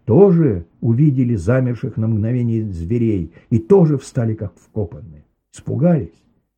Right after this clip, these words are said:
Вернее, даже не успели толком испугаться, как стая стремительно сорвалась с места.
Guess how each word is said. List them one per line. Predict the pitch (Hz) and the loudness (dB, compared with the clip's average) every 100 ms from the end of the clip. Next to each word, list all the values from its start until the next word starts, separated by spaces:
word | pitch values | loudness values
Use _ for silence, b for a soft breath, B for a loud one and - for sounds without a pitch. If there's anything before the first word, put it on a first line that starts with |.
| _ | _
Вернее, | 101 120 156 | 2 6 8
даже | 143 156 | 8 8
не | 170 | 8
успели | 175 170 - 208 175 | 6 4 2 4 4
толком | 165 160 147 | 4 2 0
испугаться, | 143 - 143 190 180 - 135 b b b _ | -2 -2 -2 0 -2 -4 -6 b b b _
как | 113 - | -2 -2
стая | - 135 131 | 0 2 2
стремительно | - 107 127 165 165 139 | -2 0 4 4 2 -4
сорвалась | 117 113 113 127 117 - | -2 -2 0 0 -2 -4
с | 120 | -2
места. | 113 95 - | -2 -4 -10